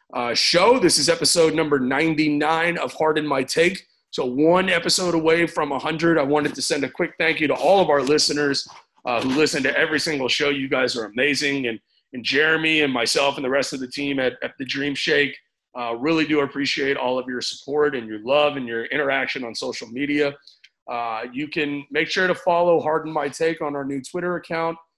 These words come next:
on, or excuse me, follow us on Twitter at Harden My Take. You can also check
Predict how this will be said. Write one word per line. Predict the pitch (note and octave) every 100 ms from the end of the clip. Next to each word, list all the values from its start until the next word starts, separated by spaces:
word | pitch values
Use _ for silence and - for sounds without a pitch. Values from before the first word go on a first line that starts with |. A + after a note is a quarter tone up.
| _ _
on, | - F3+ F3+ F3+ F3 - _ -
or | C#3
excuse | C3 F#3 D#3+
me, | C#3
follow | A2+ E3+ F3+ F3
us | E3 -
on | B3+ C#4 F#3
Twitter | - D#3+ D3+ D3 - _ _ _
at | D3 D#3 -
Harden | - - D#3+ D#3+ D3+
My | C3+ B2
Take. | - D#3 E3 D#3+ _ - _
You | C3+
can | C#3+
also | D3 C#3 C#3
check | - D#3+ -